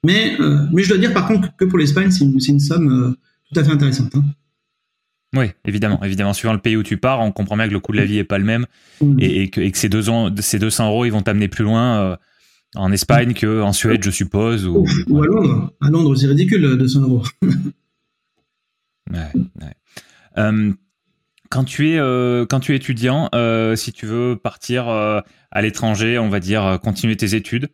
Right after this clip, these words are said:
Speaker 2: euh, t'as le programme Erasmus dont on parle depuis, euh, depuis un, un petit moment. Euh, t'as, t'as d'autres moyens ou,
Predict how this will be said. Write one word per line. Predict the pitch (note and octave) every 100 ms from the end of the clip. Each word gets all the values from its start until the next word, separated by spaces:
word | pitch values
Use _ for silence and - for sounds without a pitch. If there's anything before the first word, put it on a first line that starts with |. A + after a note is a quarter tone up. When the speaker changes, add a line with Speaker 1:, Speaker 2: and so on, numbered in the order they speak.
| _ _ _
Speaker 2:
euh, | - E2+ E2+ F2
t'as | - G2 G2 G2
le | G2
programme | - G2+ G2
Erasmus | G2 G2 A2+
dont | G#2 F#2+
on | G2+
parle | G#2+ G#2
depuis, | F#2 - G2
euh, | F#2 F#2
depuis | F#2 F2+ - F#2
un, | F#2 F2+
un | E2
petit | F#2+ G2+
moment. | A2+ D#3 F3
Euh, | G2 G2
t'as, | - B2 B2 A#2+ A#2+
t'as | B2
d'autres | B2+ C3
moyens | C3 C3 G3 A#3
ou, | B2 A#2+ A#2 A2+